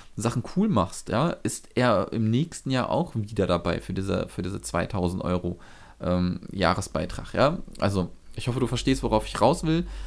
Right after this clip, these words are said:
Ähm, Online-Kurs, meistens ist es so, einmaliges Produkt, dann hat er, äh, lebenslang Zugang, ja, viele sagen auch nur zwölf Monate, aber meistens ist es immer lebenslang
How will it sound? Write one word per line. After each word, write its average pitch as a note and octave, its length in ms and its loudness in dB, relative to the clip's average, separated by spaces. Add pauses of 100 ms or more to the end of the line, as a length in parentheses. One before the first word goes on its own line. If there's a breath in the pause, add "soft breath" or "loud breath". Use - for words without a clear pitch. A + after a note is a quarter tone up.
(360 loud breath)
Ähm, A2 400 6 (760)
Online-Kurs, D#3+ 760 6 (280)
meistens A2+ 520 2
ist C3+ 100 -2
es C3 160 -4
so, C3+ 380 4 (420)
einmaliges A#2+ 680 2
Produkt, C3+ 580 0 (200)
dann F2+ 160 -2
hat G2+ 160 -2
er, G2+ 400 2
äh, G#2 420 0
lebenslang G#2 580 0
Zugang, C#3+ 460 0 (360 loud breath)
ja, A2 340 4
viele A2 360 2
sagen G2 260 6
auch F#2 160 -2
nur F#2+ 120 -2
zwölf B2 340 2
Monate, A#2 520 0
aber F#2+ 160 -2
meistens F#2+ 380 -2
ist F2+ 120 -6
es F2+ 40 -6
immer F2 160 0
lebenslang A2+ 560 0